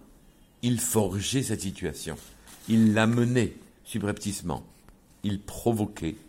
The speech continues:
lui-même le Maboul, le déluge. Et ce serait pour cela que jusqu'au dernier moment, il aurait évité de monter dans l'arche,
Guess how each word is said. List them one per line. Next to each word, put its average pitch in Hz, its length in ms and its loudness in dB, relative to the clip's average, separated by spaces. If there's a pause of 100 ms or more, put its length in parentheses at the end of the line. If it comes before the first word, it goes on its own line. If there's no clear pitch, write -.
(180)
lui-même 85 600 0 (960)
le 107 160 4
Maboul, 90 460 0 (180)
le 95 100 0
déluge. 76 400 -8 (420)
Et 110 60 -2
ce 113 180 -2
serait 120 240 2
pour 92 200 -6
cela 104 380 0 (420)
que 98 100 -4
jusqu'au 101 340 -2
dernier 110 280 2
moment, 95 420 0 (540)
il 98 120 2
aurait 98 160 4
évité 98 260 0
de 95 60 0
monter 92 260 0
dans 82 120 -4
l'arche, - 440 -12